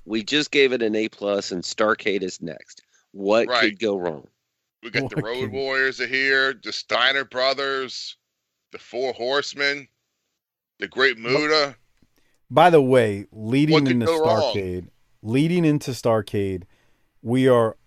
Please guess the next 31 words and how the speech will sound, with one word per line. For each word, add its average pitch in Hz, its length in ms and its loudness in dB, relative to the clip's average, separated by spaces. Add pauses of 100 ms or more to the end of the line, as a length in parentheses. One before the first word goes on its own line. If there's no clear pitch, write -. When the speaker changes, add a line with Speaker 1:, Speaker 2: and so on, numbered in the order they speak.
(460)
Speaker 3:
assume 131 760 4 (520)
that 120 520 4 (760)
Teddy 175 320 6
Long's 147 480 2
team, 104 400 -4
the 98 80 -6
Skyscrapers, 113 880 0
is 107 100 -4
still 131 320 0
supposed 113 440 -4
to 113 60 -10
be 104 340 -4 (380)
in 127 200 0
Starrcade 107 600 -2
as 95 140 -6
one 104 140 -4
of 90 80 -6
the 80 80 -18
teams. 87 560 -8 (340)
We've 127 240 -2
Speaker 2:
But 131 120 -2
they're 110 220 -8
Speaker 3:
still 202 200 10
Speaker 2:
not. 147 140 2
Speaker 3:
not, 180 260 4 (580)
we 165 140 4
still 202 520 6 (520)
have - 260 -6
not 160 400 4
been 202 200 2
told 175 420 2